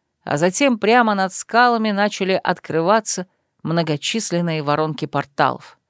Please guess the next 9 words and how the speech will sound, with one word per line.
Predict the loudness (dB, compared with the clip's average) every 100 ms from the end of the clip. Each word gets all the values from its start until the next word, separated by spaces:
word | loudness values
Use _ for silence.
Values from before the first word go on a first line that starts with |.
| _ _ _ _ _ _ _ _ _ _ _
Драконов | -12 -2 0 0 2 2 2 0 -2
оказалось | 2 4 4 4 2 0 -2
неожиданно | 0 0 0 -2 0 0
много, | 0 0 -2 -4 -8 -14 _ _ _ _ -2
около | 0 4 4
трёх | 4 0 0
с | -2
половиной | 2 4 4 0 -2
десятков. | -4 -2 -2 -2 -8 -20